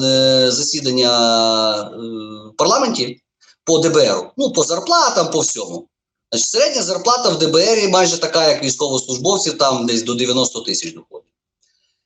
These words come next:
Е, за минулий рік Д Б Р порушило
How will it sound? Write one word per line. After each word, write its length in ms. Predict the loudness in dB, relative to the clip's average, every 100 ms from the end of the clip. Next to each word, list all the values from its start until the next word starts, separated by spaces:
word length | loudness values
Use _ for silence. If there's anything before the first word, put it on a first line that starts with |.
| _ _ 0
Е, 200 | 4 4
за 920 | 2 0 2 4 4 2 2 0 0
минулий 340 | 0 -2 0 2
рік 260 | 2 2
Д 120 | 0 0
Б 120 | 2
Р 280 | 2 2 2
порушило 920 | 2 2 2 0 0 2 4 4 2